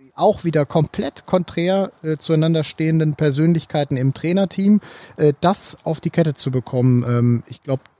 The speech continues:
das, das hat uns f-, ja, viel, viel gelehrt und das war damals die richtige Entscheidung. Und wir halten darüber ja auch oftmals dann, äh, Vorträge,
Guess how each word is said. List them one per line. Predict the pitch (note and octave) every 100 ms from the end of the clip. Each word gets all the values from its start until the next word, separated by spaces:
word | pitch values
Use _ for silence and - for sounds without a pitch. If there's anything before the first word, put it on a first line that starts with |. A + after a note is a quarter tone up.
| _ _ _
das, | C#3 C3 -
das | - C3
hat | C#3+ C#3
uns | C3
f-, | - - -
ja, | C#3+ C3+ B2 C3
viel, | _ - E3 D#3 D#3 - _ _
viel | - F#3 E3+
gelehrt | C#3+ B2+ C#3 A3 -
und | D3+ D3
das | C#3
war | D3+ D3 D3 C#3
damals | C#3 C#3+ C#3+ -
die | -
richtige | D3 D#3+ - D3
Entscheidung. | C3+ B2+ C3+ D3+ B2 A2
Und | A2 A#2
wir | A#2+ A2+ A#2 _ _ _ _ _
halten | C#3+ D3 D3
darüber | C#3+ D#3 C#3+
ja | C#3
auch | B2+ - -
oftmals | - - C3+ B2+ - -
dann, | C3 C3 A#2+
äh, | C3 B2 B2
Vorträge, | A#2 D3+ D3+ - D3 D3 D3